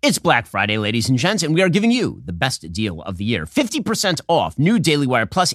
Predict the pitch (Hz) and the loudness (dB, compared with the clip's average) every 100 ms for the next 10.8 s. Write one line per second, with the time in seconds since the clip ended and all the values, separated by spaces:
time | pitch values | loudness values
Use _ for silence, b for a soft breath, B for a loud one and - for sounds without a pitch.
0 | - 190 202 196 - 156 127 85 - 202 | 0 0 2 0 2 0 0 -6 -2 0
1 | 185 190 76 _ _ - 87 123 139 120 | 2 0 -2 _ _ -12 -6 -2 0 -2
2 | 104 113 101 120 - - _ _ - 185 | -2 -2 -2 -4 -8 -14 _ _ -2 0
3 | 233 226 196 214 123 101 101 151 - 262 | 4 2 2 0 -2 -6 -2 -2 -2 -2
4 | 254 208 165 120 101 - 208 202 175 160 | -2 0 0 0 -2 0 2 2 0 -2
5 | - 208 247 - 240 233 226 190 - 180 | 2 2 2 0 0 0 0 -2 -2 0
6 | 185 127 80 107 110 170 196 233 170 104 | 0 -2 -6 -4 0 0 2 0 0 -2
7 | 101 156 180 175 175 233 214 175 147 156 | 0 0 2 0 0 -2 0 0 0 0
8 | 151 165 156 147 175 - 185 107 98 101 | 0 0 0 2 0 -2 -6 -6 -6 -8
9 | 127 92 95 90 - 147 113 98 b - | -10 -10 -10 -12 -8 -4 -4 -4 b -2
10 | 151 170 220 262 220 220 - - | 0 2 4 4 2 0 -2 -10